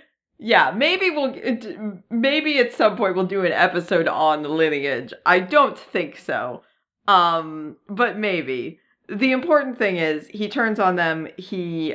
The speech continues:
uh, shoots Gorgon, um,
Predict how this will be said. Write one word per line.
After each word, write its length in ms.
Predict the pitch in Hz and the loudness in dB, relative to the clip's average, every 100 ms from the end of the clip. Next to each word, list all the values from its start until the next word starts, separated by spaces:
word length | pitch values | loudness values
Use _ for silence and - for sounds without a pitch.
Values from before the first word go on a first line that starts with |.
| - | 2
uh, 640 | 160 151 143 143 135 127 101 - _ _ _ - | 4 6 6 4 2 -2 -4 -10 _ _ _ -12
shoots 380 | - 277 269 | -4 -2 -2
Gorgon, 640 | - 180 165 147 135 135 - - _ _ _ _ | 0 4 4 4 0 -2 -8 -16 _ _ _ _
um, 840 | 180 160 151 143 139 135 135 160 | 6 8 8 4 -2 -6 -8 -10